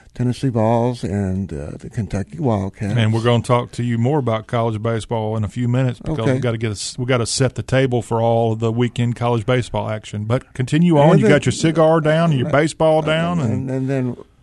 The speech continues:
Speaker 1: last night, you know, w-, one of the things that I used to just really not pay that much attention to, in the sense that I'd read about it afterward, but, uh, the N F L draft was on, so, um, just a,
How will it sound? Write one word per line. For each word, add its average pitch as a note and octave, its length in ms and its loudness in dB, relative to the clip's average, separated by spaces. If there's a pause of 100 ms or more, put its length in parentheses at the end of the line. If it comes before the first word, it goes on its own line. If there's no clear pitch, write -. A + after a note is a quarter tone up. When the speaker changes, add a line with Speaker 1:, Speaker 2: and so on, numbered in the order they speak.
(100)
Speaker 1:
last C#3+ 340 -10
night, F3+ 320 -6
you C#3 100 -8
know, G2+ 440 -8
w-, - 180 -14 (160)
one - 320 -10
of A2+ 160 -6
the - 80 -20
things D#3+ 340 -2
that G#2+ 120 -2
I A2 180 -6
used C3 340 -2
to F#2+ 140 -6 (120)
just - 380 -6 (100)
really C#3 400 -2
not A#2+ 200 -4
pay B2 300 -2 (400)
that D#3 280 0
much E3 220 0
attention G#2 460 -4
to, A2 220 -2
in A#2+ 100 0
the G#2 80 -2
sense A#2+ 380 -4
that F#2+ 260 -6 (480)
I'd - 180 -2
read C#3 180 6
about A#2 240 4
it G#2+ 140 0
afterward, F#2+ 720 -4
but, F#2 200 -6 (500)
uh, - 120 -16 (140)
the C#3 300 0
N G#3+ 100 4
F F3 160 0
L E3 160 2
draft A#2+ 440 0
was G#2 160 -6
on, G2 440 -4
so, G2+ 440 -4
um, F#2 280 -10
just D3 360 -6
a, - 80 -10